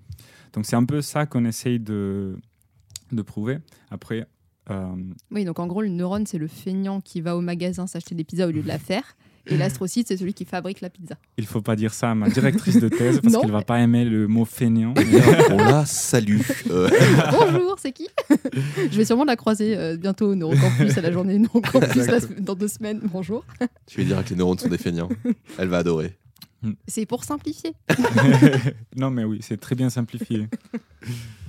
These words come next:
Speaker 3: Ok, mais alors, euh... Pourquoi ? <laughs> C'est,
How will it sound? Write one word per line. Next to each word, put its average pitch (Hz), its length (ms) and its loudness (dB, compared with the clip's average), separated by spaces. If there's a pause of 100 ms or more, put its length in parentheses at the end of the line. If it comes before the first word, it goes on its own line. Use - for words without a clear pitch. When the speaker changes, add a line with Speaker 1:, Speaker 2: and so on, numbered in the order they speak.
(500)
Speaker 3:
Ok, - 220 -10 (100)
mais 92 80 -2
alors, 87 340 -4 (160)
euh... 85 800 -6 (1700)
Pourquoi ? 95 400 -6 (100)
<laughs> - 120 -18
C'est, 208 420 0